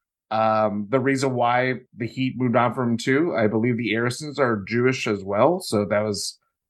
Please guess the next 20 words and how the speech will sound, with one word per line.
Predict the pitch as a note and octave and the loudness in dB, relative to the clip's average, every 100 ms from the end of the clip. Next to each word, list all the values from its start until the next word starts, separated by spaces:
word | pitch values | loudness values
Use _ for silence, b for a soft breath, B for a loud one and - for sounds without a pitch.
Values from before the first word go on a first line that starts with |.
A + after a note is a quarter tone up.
| _ - | _ -2
part | G2 | 2
of | G2+ | 2
the | |
reason | G2+ A2 A2 | 4 4 4
why | G2 G2 | 2 0
they | F#2 F2+ E2+ - | 0 -6 -8 -10
easily | G#2 G#2+ G#2 | -8 -6 -8
cut | G2+ A2 F#2 | -4 -4 -2
bait | G#2 | 0
with | A#2 | 0
him | D#3 F3 C#3+ | 0 0 0
and | G#2 | 0
all | E2 G#2 | 0 -2
that | G2+ G#2+ | -2 -2
stuff. | A#2+ C3 - _ _ _ _ _ _ | 0 -2 -6 _ _ _ _ _ _
Um, | D3 D3+ D#3 D#3 D3 A#2 - _ _ _ _ _ _ _ - | 0 2 0 0 -4 -6 -10 _ _ _ _ _ _ _ -4
yeah, | B3+ C#4 | 2 2
I | G#3+ G3+ | 4 4
mean, | A#3+ A3 | 4 2
I, | F3 F3+ | 2 0